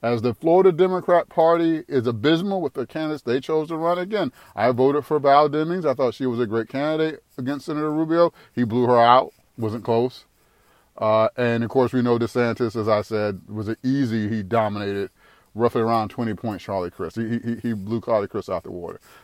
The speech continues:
That was just a layup. The Florida Democratic Party chose terrible candidates that could not win, that could not make inroads into the Latin American community, and, uh, could not motivate a lot of the black turnout, could not motivate a lot of the working class whites.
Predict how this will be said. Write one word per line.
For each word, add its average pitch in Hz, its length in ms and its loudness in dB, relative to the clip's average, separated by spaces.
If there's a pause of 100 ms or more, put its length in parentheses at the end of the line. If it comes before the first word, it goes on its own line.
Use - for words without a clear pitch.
That 113 80 2
was 120 100 2
just 117 120 -2
a 113 40 0
layup. 107 240 0
The 107 80 -4
Florida 147 320 2
Democratic 135 540 2
Party 120 400 2 (360)
chose 110 280 2
terrible 131 400 4
candidates 120 680 0
that 104 200 -4
could 147 180 0
not 135 300 -2
win, 117 400 -6 (320)
that 107 160 -6
could 151 220 2
not 135 260 0
make 123 240 0
inroads 120 440 0
into 113 180 -4
the 110 80 0
Latin 110 240 4
American 107 360 -4
community, 107 540 -4 (500)
and, 104 360 -6
uh, 98 160 -2
could 139 200 0
not 131 220 0
motivate 120 640 2
a 107 60 -6
lot 110 160 2
of 110 80 2
the 104 40 -4
black 113 280 0
turnout, 113 500 -4
could 120 180 -2
not 120 200 -2
motivate 117 300 0
a 107 60 0
lot 110 120 2
of 107 60 0
the 110 60 -2
working 110 300 -6
class 107 260 0
whites. 104 480 -4